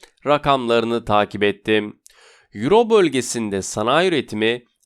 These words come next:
Ekim ayında bir önceki aya göre yüzde bir virgül bir olarak yükselirken Amerika Birleşik Devletleri'nde üretici fiyat endeksi aylık bazda yüzde sıfır virgül sekiz,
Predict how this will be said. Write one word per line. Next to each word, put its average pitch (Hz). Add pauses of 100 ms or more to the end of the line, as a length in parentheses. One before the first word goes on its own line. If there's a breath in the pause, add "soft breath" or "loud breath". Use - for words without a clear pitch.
(120)
Ekim 170
ayında 107
bir 220
önceki 208
aya 143
göre 117 (160)
yüzde 151
bir 226
virgül 214
bir 220
olarak 185
yükselirken 127 (380 soft breath)
Amerika 151
Birleşik 147
Devletleri'nde 127 (200)
üretici 156
fiyat 185
endeksi 139 (300)
aylık 127
bazda 107
yüzde 165
sıfır 226
virgül 160
sekiz, 180